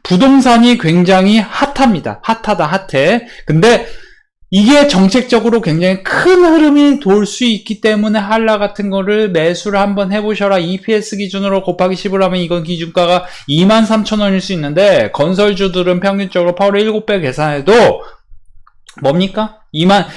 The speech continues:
이, 이만 삼천 원 할인, 할인을 해도 얼마예요? 최소 아무리 못해도 굉장히 높은 데 날아갈 수 있으니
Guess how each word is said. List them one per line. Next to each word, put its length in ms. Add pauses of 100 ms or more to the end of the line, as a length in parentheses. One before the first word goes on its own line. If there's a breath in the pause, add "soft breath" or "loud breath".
(180 loud breath)
이, 160
이만 460
삼천 360
원 340 (100)
할인, 340
할인을 460
해도 180
얼마예요? 540 (400 loud breath)
최소 420
아무리 460
못해도 600
굉장히 520
높은 580
데 300
날아갈 500
수 160
있으니 640